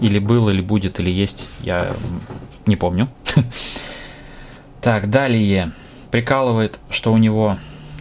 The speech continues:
красиво оформлена вот нижняя панелька. Функционала никакого дополнительного она не несёт, но она красиво оформлена. Так, есть у нас в наличии полный тест памяти.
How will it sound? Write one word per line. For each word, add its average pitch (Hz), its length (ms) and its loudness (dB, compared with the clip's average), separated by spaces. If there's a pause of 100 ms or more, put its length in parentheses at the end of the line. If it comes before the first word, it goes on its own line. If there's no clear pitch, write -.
(120)
красиво 107 520 0
оформлена 92 880 0
вот - 220 -4
нижняя 98 300 4
панелька. 147 540 0 (520)
Функционала 120 600 2
никакого 104 420 2
дополнительного 98 560 0
она 98 160 4
не 95 100 6
несёт, 101 400 0
но 92 160 0
она 90 160 0
красиво 90 400 -4
оформлена. 87 540 0 (880)
Так, 90 340 -6
есть 110 340 -2
у 92 40 -2
нас 95 280 -2
в - 40 -8
наличии 92 720 -2 (420)
полный 98 300 0
тест - 400 -4
памяти. 90 500 -4